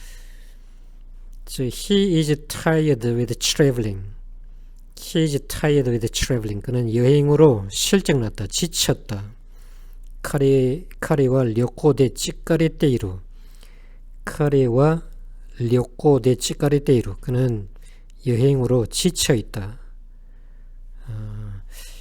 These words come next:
이 포식, 아까 호우쇼크라 그러는데요. 포식, 포식 동물 하는 거. 어, 사-, 사자, 사자가 대표적으로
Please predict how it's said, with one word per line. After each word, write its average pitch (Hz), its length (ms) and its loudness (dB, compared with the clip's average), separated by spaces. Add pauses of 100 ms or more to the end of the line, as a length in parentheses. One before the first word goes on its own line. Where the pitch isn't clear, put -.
(160)
이 147 80 -2
포식, - 720 2
아까 160 220 0
호우쇼크라 190 720 6
그러는데요. 107 500 -2
포식, - 540 -2 (800)
포식 208 560 6
동물 160 580 6
하는 123 220 0
거. 110 320 -2 (1400)
어, 123 260 -6 (160)
사-, - 380 0
사자, 143 560 4
사자가 156 440 4
대표적으로 117 760 0